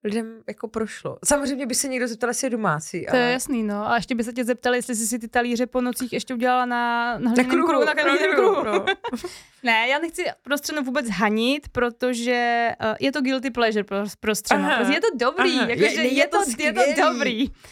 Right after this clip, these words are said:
Speaker 2: A shodou okolností náš Péťa z Masterchefa ho vyhrál.
Speaker 1: <gasps> Ok, tak to si doma dohledám. Tak jo, když jsme u toho guilty pleasure, já tady mám, eh, náš oblíbený <clears throat> dotazník, což je dotazník holky Tolky
Speaker 2: <laughs> Tak jo.
Speaker 1: podcastu, je taky originální. Takže,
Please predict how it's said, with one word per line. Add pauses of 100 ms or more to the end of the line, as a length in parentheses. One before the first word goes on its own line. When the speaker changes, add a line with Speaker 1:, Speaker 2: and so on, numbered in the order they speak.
(300)
Speaker 2:
A
shodou
okolností
náš
Péťa
z
Masterchefa
ho
vyhrál.
Speaker 1:
<gasps> (760)
Ok,
tak
to
si
doma
dohledám. (380)
Tak
jo,
když
jsme
u
toho
guilty
pleasure,
já
tady
mám,
eh,
náš
oblíbený (200)
<clears throat>
dotazník,
což
je (200)
dotazník
holky
Tolky
Speaker 2:
<laughs>
Tak
jo.
Speaker 1:
podcastu,
je
taky
originální.
Takže,